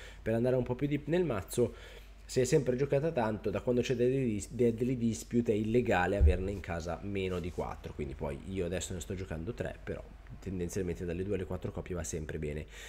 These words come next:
Poi abbiamo, mm, Energy Refractor che varia in numero di copie dai due ai quattro, ok? Eh, perché questo? Come vi dicevo prima, se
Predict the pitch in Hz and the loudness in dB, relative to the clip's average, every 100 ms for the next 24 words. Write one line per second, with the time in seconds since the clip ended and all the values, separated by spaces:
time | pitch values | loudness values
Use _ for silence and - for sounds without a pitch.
0 | - - - - 180 147 120 135 156 135 | -14 -14 -6 8 8 8 6 4 6 6
1 | 127 117 110 - 127 120 113 110 104 139 | 8 4 4 -4 -2 0 2 0 0 4
2 | 170 151 117 120 117 110 92 - 151 - | 6 6 6 4 4 2 0 4 2 6
3 | 190 123 95 98 98 98 139 123 120 143 | 6 6 4 4 0 0 2 2 4 4
4 | 117 113 127 131 127 139 123 104 107 117 | 4 0 2 4 4 4 4 2 -2 2
5 | 156 160 160 151 123 120 127 123 - 113 | 4 10 12 10 8 4 4 2 2 2
6 | 98 - - 110 101 117 - 123 110 123 | 2 -4 0 2 2 0 2 4 4 2
7 | - - - 101 107 107 107 107 151 139 | -2 -14 -8 0 2 2 2 6 6 6
8 | 131 110 110 95 - - 101 95 - 131 | 4 4 4 2 0 -2 -2 -2 -2 2
9 | 120 120 117 131 123 120 101 92 - - | 4 4 4 4 4 2 0 0 -2 6
10 | 196 | 6